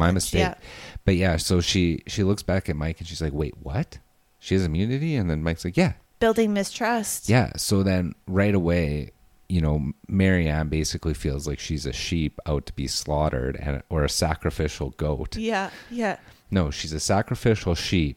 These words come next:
Speaker 2: but she's not be, gonna be herded like a goat is what, uh, her, her comment was. So, you know, Mike's playing this low-key, um, emotionally intelligent game, and it's,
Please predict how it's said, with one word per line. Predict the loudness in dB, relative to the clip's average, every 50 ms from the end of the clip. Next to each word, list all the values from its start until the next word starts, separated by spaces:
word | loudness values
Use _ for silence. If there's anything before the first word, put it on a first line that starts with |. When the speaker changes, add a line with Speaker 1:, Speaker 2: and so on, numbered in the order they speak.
| _ 0
Speaker 2:
but | 0 0 0
she's | -4 -4 -2 0
not | 0 0 0 0
be, | -2 -4 -4 -6 -6 -4
gonna | -2 0 0
be | 0 0 0
herded | 0 2 4 4 4 4 2 0
like | -2 -6 -6 -8
a | -8
goat | -8 -6 -6 -6 -6 -10 -8 -8
is | -6 -6 -2
what, | -2 -2 -2 -2 -4 -6 -6
uh, | -6 -6 -6 -10 -12 -6 -4
her, | -4 -4 -4 -6 -12 -20 -16 -4
her | -2 -2 -2
comment | 0 0 0 2 2 0 -2 -4 -4
was. | -6 -6 -6 -6 -8 -12 -16 -18 -18 -18 -16 -16 -18 -18 -12 -2
So, | 4 6 8 8 8 8 4 2 -6 _ _ _ _ _ _ _ _ 2
you | 4 4
know, | 6
Mike's | 6 6 6 4 4 2 0 -2
playing | -2 0 2 2 2 4 4
this | 4 2 2 0 -4 -6 -8 -10 -12 -18 _ _ _ _
low-key, | -2 0 2 4 4 6 6 6 6 4 2 -2 -4 -2 0 2 2 2 2 0 -2 -2 -6 -8 -12 _ -6
um, | -4 -2 -2 -2 -2 -2 -4 -4 -6 -8 -10 -8 -4
emotionally | -2 0 2 4 4 4 2 2 0 0 0 0 0 0
intelligent | -2 -2 -2 0 2 2 2 0 0 -2 -4 -4
game, | -4 -4 -2 -2 -2 -2 -4 -6 -6
and | -6 -8 -6 -2
it's, | -2 -2 -2 -2 -4 -10 -10 -10 -10